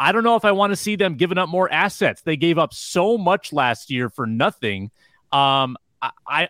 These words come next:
I am sorry. Like, if you win the division, great. If you win eighty-two games and win the Central, that's cool. People might be upset. I don't think I wanna see them surrendering more assets just to win this miserable division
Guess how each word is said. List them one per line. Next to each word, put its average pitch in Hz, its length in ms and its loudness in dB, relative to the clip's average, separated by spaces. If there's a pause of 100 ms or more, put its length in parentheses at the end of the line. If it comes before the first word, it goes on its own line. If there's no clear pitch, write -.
I 156 120 0
am 156 140 -2
sorry. 160 440 2
Like, 131 220 0
if 127 120 -4
you 135 100 -4
win 196 180 2
the 190 60 4
division, 143 520 0
great. 147 340 -2
If - 120 -12
you 139 80 -4
win 165 180 0
eighty-two 160 400 -2
games 156 380 -2
and 110 120 -4
win 156 160 0
the 127 80 -2
Central, 156 400 -2
that's 139 220 -2
cool. 160 420 2 (280)
People 175 280 -2
might 170 200 0
be 170 100 0
upset. 147 420 0
I 156 140 4
don't 226 140 0
think 196 160 -2
I 175 80 4
wanna 170 240 0
see 190 200 -4
them 135 300 -2 (200)
surrendering 175 880 -2
more 160 300 2
assets 147 580 0 (320)
just 135 300 -2
to 160 80 2
win 160 340 -2
this 139 200 -2
miserable 143 640 -2
division 117 560 0